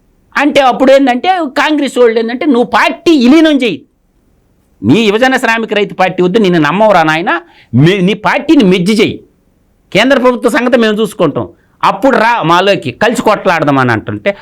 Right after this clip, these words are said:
"అబ్బే నేను చేయను నా పార్టీని విలీనం, ఇప్పుడు నేను పడగొడతాను" అంటున్నాను.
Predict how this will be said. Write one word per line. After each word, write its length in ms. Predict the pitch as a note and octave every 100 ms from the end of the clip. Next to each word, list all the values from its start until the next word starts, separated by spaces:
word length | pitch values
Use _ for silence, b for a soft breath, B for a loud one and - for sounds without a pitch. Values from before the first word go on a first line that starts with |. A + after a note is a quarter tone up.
| C3
"అబ్బే 260 | F3 C4+
నేను 240 | B3 B3+ B3+
చేయను 200 | B3 G#3+
నా 100 | F3
పార్టీని 540 | F3 G3 - E3+ A#3+
విలీనం, 840 | D4+ C3 B2+ F3+ E3 F3 C#4+ D#3 A#2 b b F#2+
ఇప్పుడు 320 | A2+ C#3+ C#4+
నేను 320 | F3 A#3 B3+
పడగొడతాను" 500 | G#3 A#3 B3+ A#3+ A#3
అంటున్నాను. 440 | F3+ D3 C3+ G#2+